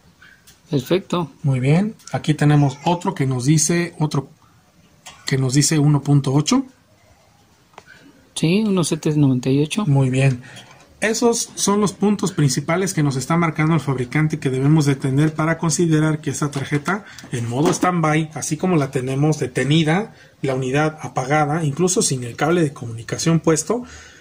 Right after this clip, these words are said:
Speaker 2: eh, y que están estables esos voltajes, son los principales que debemos de considerar para que esto se encuentre trabajando. Entonces ya vimos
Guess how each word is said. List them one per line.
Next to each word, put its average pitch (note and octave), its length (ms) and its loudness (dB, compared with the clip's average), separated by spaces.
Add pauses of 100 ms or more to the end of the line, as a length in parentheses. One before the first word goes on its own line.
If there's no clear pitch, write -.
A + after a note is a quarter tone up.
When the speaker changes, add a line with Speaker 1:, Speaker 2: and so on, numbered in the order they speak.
(920)
Speaker 2:
eh, C3+ 640 0
y D3 120 2
que D3 120 -4
están D3+ 280 -2
estables D3+ 380 0
esos C#3+ 200 0
voltajes, D3+ 580 -2
son D#3 280 2
los C#3+ 140 0
principales C#3+ 560 0
que C3+ 100 -4
debemos B2+ 320 -2
de A#2 80 -6
considerar B2+ 760 -4 (380)
para C#3 280 -2
que C3+ 160 -4
esto D3 340 -6 (160)
se - 140 -10
encuentre B2+ 260 -10
trabajando. B2 580 -8
Entonces C3+ 460 -4
ya D3+ 140 0
vimos F3+ 420 0